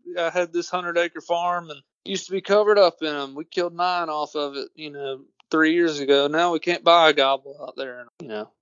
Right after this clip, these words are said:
shocking information right there. I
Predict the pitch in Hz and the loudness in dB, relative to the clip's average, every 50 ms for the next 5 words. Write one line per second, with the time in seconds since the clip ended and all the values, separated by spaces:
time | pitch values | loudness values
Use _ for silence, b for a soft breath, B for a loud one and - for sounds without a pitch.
0 | _ _ _ _ - - - - - 151 151 156 165 - - 131 117 107 104 104 | _ _ _ _ -10 -8 -6 0 2 4 6 4 4 2 0 -4 -4 -6 -12 -20
1 | _ - - 131 127 120 - 131 127 127 127 123 120 - 120 110 107 110 117 120 | _ -12 -12 -12 -10 -8 -8 -6 -4 -4 -4 -4 -4 -8 -12 -14 -12 -10 -10 -8
2 | 104 - 139 143 135 120 120 127 135 | -4 -2 0 0 0 0 -2 -2 -4